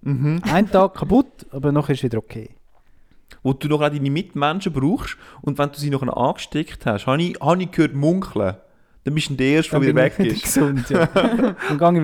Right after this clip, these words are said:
Speaker 2: wieder raus, gehen, Sachen machen.
Speaker 1: Äh, genau, und dann bist du sicher nicht da für deine Liebsten.
Speaker 2: Mhm.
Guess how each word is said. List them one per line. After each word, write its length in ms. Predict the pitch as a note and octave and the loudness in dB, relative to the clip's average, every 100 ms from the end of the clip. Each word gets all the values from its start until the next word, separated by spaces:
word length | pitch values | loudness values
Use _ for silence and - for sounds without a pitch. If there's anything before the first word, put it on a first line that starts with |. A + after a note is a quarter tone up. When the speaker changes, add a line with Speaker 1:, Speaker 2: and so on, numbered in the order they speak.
| D3+ | 0
Speaker 2:
wieder 80 | F3 | 2
raus, 200 | A3+ A3+ | 2 4
gehen, 280 | F3 D3 C3 | 2 2 2
Sachen 440 | B3 B3 F#2+ F#3+ | 4 2 4 4
machen. 380 | C3+ B2 E2+ A2+ | 4 2 -2 -2
Speaker 1:
Äh, 60 | |
genau, 360 | C3 C#3+ C#3+ C3 | 2 6 6 6
und 100 | C3 | 2
dann 80 | C3+ | -4
bist 160 | C3 | -2
du 40 | D#3+ | -2
sicher 120 | D#3+ C#3+ | 0 -2
nicht 200 | C#3 C3+ | 0 2
da 140 | C3+ | 2
für 100 | C3+ | 2
deine 260 | C3 B2+ A#2+ | -4 -4 -2
Liebsten. 400 | B2 B2 C#3 B2 A#2 A#2+ | 0 0 -2 -4 -2 -2
Speaker 2:
Mhm. 100 | B2 | -2